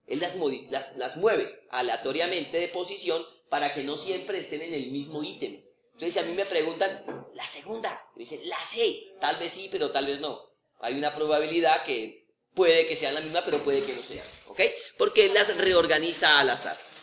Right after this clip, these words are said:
Comportamiento de las preguntas, retroalimentación diferida. ¿Qué significa retroalimentación diferida?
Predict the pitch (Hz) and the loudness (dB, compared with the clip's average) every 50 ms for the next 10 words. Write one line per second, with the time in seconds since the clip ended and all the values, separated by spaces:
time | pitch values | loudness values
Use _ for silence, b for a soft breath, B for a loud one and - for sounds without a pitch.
0 | - _ - - - - - - - - 202 196 - 196 190 190 - 190 185 185 | -20 _ -20 -20 -20 -20 -20 -4 0 2 2 2 2 0 0 2 4 4 4 4
1 | 185 185 180 - - 185 180 180 175 175 175 175 170 - 175 180 190 226 262 262 | 2 0 0 0 2 4 6 6 8 8 8 6 4 2 2 0 0 0 -2 0
2 | - 277 269 - - - - - 185 180 - 175 175 170 170 165 165 160 160 160 | 2 2 2 2 0 -4 -2 0 0 0 2 2 2 2 2 2 -2 -2 -2 -2
3 | 156 151 175 170 170 165 175 165 170 151 165 165 139 165 - - 190 196 214 220 | -2 0 -2 -2 -4 -4 -2 0 0 0 0 0 0 0 0 0 -2 -4 -4 -4
4 | 202 190 180 196 - 214 196 190 190 170 160 165 165 160 156 156 147 156 156 - | -6 -6 -4 -2 2 2 2 2 2 0 -2 -2 0 0 -2 -2 -2 -4 -4 -2
5 | 180 170 180 175 - 185 185 202 190 156 - | -4 -4 -4 -2 -2 -2 -2 0 0 0 -2